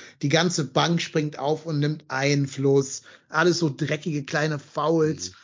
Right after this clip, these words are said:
Speaker 1: Aber dann können die halt noch, noch immer ganz gut kicken dabei und haben einige so schnelle, technisch starke Spieler in ihrem Kader und ein recht robustes Mittelfeld. Also, es wird schon eine schwere Kiste werden.
Speaker 2: Ja, und du hast jetzt mit diesem Ajur da vorne den,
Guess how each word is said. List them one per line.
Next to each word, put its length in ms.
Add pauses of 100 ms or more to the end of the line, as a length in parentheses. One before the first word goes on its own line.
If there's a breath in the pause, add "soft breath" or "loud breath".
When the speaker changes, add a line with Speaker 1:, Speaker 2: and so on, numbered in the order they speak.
(220 loud breath)
Speaker 1:
Aber 200
dann 360
können 220
die 80
halt 140
noch, 200
noch 280
immer 220
ganz 240
gut 160
kicken 240
dabei 460 (380 loud breath)
und 140
haben 160
einige 360
so 140
schnelle, 420
technisch 340
starke 280
Spieler 300
in 100
ihrem 160
Kader 440 (520 loud breath)
und 200
ein 60
recht 260
robustes 440
Mittelfeld. 540
Also, 320 (500 loud breath)
es 240
wird 240
schon 420
eine 120
schwere 320
Kiste 340
werden. 300
Speaker 2:
Ja, 240
und 140
du 140
hast 140
jetzt 120
mit 120
diesem 200
Ajur 360
da 160
vorne 280
den, 320